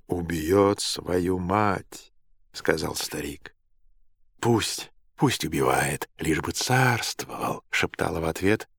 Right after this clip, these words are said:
прекрасная женщина. И вскоре, подстрекаемая неистовой жаждой власти, Агриппина отравила старого Цезаря Клавдия, чтобы возвести на престол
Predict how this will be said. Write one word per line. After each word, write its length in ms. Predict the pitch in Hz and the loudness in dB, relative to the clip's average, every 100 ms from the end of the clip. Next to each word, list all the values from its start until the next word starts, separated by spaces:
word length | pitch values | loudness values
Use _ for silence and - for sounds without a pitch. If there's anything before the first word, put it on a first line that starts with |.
| - | -2
прекрасная 640 | 67 - 78 78 - 80 | -2 0 -4 -4 -6 -6
женщина. 520 | 76 65 64 - - _ _ _ _ _ _ _ _ _ _ - | -6 -8 -8 -12 -12 _ _ _ _ _ _ _ _ _ _ 2
И 100 | 117 | 2
вскоре, 580 | - - 131 139 151 147 _ _ _ _ - | 2 4 8 10 8 -2 _ _ _ _ 2
подстрекаемая 760 | 120 - 139 127 190 175 160 156 | 2 6 4 8 8 8 6 8
неистовой 680 | 151 156 175 - 143 143 | 8 8 6 4 4 6
жаждой 500 | 123 113 117 95 90 | 6 8 8 6 2
власти, 600 | 87 117 165 160 - 156 - _ _ - | 6 8 6 4 -2 -2 -4 _ _ 6
Агриппина 840 | 113 117 127 - 190 196 185 180 - | 6 8 4 4 4 6 6 6 4
отравила 840 | 175 160 165 147 123 117 117 107 | 6 8 6 6 6 8 8 6
старого 680 | 107 - 110 101 95 87 90 | 4 4 6 8 6 2 0
Цезаря 440 | - 92 82 82 | 2 2 4 2
Клавдия, 640 | 78 107 175 165 170 165 - _ | 4 6 8 6 6 4 2 _
чтобы 460 | - - 214 208 202 | -2 8 10 10 8
возвести 540 | 104 107 101 107 - | 6 4 4 0 0
на 140 | 98 87 | -2 0
престол 600 | 87 82 - 127 151 | -2 -2 4 8 8